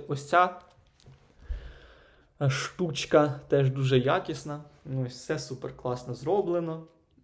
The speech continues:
Ну, от, всі кнопочки, всі крутилочки. Ну, от, ще ось знімається ось ця штука декоративна.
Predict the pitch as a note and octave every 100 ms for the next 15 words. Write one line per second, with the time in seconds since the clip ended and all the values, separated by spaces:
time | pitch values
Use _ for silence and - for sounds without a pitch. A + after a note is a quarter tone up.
0 | - C3+ B2+ B2 - - C3 C3+ E3 G3
1 | F3 E3 - C#3 - C3+ C3 B2 - G#3
2 | G3+ F3+ E3+ - E3 D#3 D#3 _ _ _
3 | B2+ B2+ B2 B2+ - D3+ C#3+ C3 - B2
4 | C3 C#3 C#3+ C3 B2+ - A#2+ A#2+ - F#3
5 | F3 - E3 E3 D#3 C#3 C3+ C3+ C3+ C3+
6 | D#3 D#3 D3